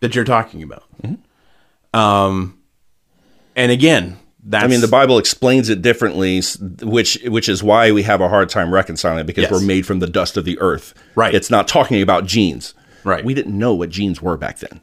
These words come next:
Speaker 1: Right.
Speaker 2: They, they didn't know what that was. So it, this is somebody still recounting what happened, mi-, you know, years
Speaker 1: Yes.
Speaker 2: and years and years ago.
Speaker 1: Yeah. So, yeah, and I mean, in the Bible, it talks about how God had gathered, gathered the dirt and, you know,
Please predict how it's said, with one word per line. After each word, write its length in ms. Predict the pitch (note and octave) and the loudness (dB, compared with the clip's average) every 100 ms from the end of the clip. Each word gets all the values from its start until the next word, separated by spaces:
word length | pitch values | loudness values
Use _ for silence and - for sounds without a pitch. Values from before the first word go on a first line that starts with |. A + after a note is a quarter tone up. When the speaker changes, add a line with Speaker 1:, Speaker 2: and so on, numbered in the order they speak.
| - | -4
Speaker 1:
Right. 220 | F#2+ E2+ | -4 -4
Speaker 2:
They, 240 | F#2 G2 F#2 | 2 2 4
they 160 | G2+ | 4
didn't 200 | B2+ G#2+ | 4 2
know 120 | A2 G#2+ | 2 2
what 140 | F2+ | 2
that 160 | F#2 D2+ | 0 0
was. 220 | D#2+ - | -6 -8
So 560 | - A#2+ A2 G2 F2 E2 - | 0 4 6 4 0 -6 -4
it, 160 | G#2 | -2
this 160 | A#2 - | 0 0
is 100 | G#2 | 0
somebody 320 | D#3 D#3 G#2+ | 2 2 2
still 300 | - C3+ G2 | 0 0 0
recounting 960 | F2 A#2+ - - C3 A2+ A#2 G2 F2+ F2+ | 0 -2 -2 -2 0 0 0 -2 -2 0
what 160 | G2+ - | -2 0
happened, 480 | A2 - F2 E2+ - _ E2 | -2 0 -2 -2 -8 _ -6
mi-, 260 | E2+ E2+ - | -4 -4 -6
you 220 | G2+ G2+ | -2 -2
know, 220 | D2+ D2+ _ _ _ - | -2 -8 _ _ _ -6
years 240 | A2+ B2 B2 | 2 4 4
Speaker 1:
Yes. 140 | G#2+ | 4
Speaker 2:
and 100 | G#2+ | 4
years 200 | G2 F#2 | 4 2
and 80 | F2 | -2
years 180 | E2 D2 | -4 -6
ago. 180 | - - - | -14 -18 -12
Speaker 1:
Yeah. 160 | E2+ - - - - - | -10 -10 -14 -20 -20 -16
So, 520 | - F3 D#3 D3 C#3+ - - | 0 4 6 6 4 -2 -4
yeah, 320 | E3+ F#2+ E2 | 0 0 0
and 140 | F#2+ A#2+ | 0 0
I 60 | |
mean, 320 | A#2+ A2+ A2 G2 | 2 0 0 -2
in 120 | A2 | -2
the 60 | G2 | 0
Bible, 300 | F#2 F#2 G2 | -2 -2 -2
it 80 | |
talks 240 | C#3 A2 - | 0 -2 -2
about 200 | E2+ E2 | -10 -8
how 200 | F2 E2+ | -8 -8
God 240 | E2+ E2 | -8 -8
had 180 | F2+ E2+ | -8 -8
gathered, 480 | F2+ F2+ E2+ E2+ E2 - _ _ | -6 -4 -4 -10 -14 -20 _ _
gathered 320 | G2+ F2+ F2+ | -2 -2 -2
the 80 | F#2 | -6
dirt 400 | F2 G2 B2 - | -4 -2 -2 -4
and, 640 | G#2+ G#2+ F#2+ F#2+ F#2+ G2 G2 | -4 -2 -2 -4 -4 -6 -6
you 120 | G2+ | -6
know, 160 | F#2 | -4